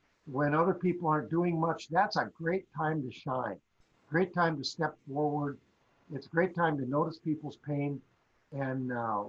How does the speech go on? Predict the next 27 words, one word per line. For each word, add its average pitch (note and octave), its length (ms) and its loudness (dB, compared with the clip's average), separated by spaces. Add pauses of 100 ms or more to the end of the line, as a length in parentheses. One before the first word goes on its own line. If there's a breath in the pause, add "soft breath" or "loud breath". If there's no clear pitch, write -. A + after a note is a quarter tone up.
(120)
we're G3+ 160 -2
doing F#3 260 4
that. C#3 160 -6
That's E3+ 220 0
what G3 100 -6
we're F#3+ 180 2
gonna D#3+ 160 2
do. B2+ 360 -2
We're D#3+ 140 -4
gonna F3 200 0
take E3+ 180 -2
ours E3+ 260 2
to - 220 -8
the C3 60 -2
next D3 380 -2
level. D3+ 340 2 (460)
And D3 80 -6
the C#3 60 -2
pandemic's F3 680 2
not F#3+ 160 6
over D3 200 4
yet. C#3 280 4 (1040)
But, C3+ 240 2 (100)
um, A#2+ 400 0 (760)
you D3+ 80 -2
know, C#3+ 140 4
and, B2 200 -2